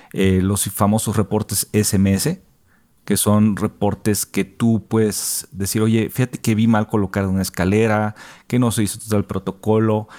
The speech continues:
Entonces, la, se, se va retroalimentando el sistema de datos, de información que te permite encontrar esas tendencias. Tenemos en la industria, por ejemplo, el famoso, el Flight Data Monitoring,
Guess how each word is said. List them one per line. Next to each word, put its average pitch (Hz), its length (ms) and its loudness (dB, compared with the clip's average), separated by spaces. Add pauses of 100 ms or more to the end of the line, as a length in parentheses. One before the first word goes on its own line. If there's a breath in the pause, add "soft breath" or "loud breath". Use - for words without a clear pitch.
(220 loud breath)
Entonces, 117 280 -4
la, 101 240 -2
se, 107 380 -2
se - 160 -6
va 127 160 2
retroalimentando 120 840 -2
el 110 80 0
sistema 104 580 0
de 101 120 2
datos, 104 400 -2
de 101 80 -2
información 95 800 0
que 107 100 0
te - 160 -2
permite 101 480 0
encontrar 95 460 0
esas 90 220 -2
tendencias. 87 680 -2 (540 loud breath)
Tenemos 135 520 2
en 117 120 2
la 107 40 2
industria, 120 360 0
por 107 100 -2
ejemplo, 110 240 0
el 101 60 0
famoso, 107 640 0
el 117 140 0
Flight 110 280 0
Data 104 240 0
Monitoring, 104 500 -2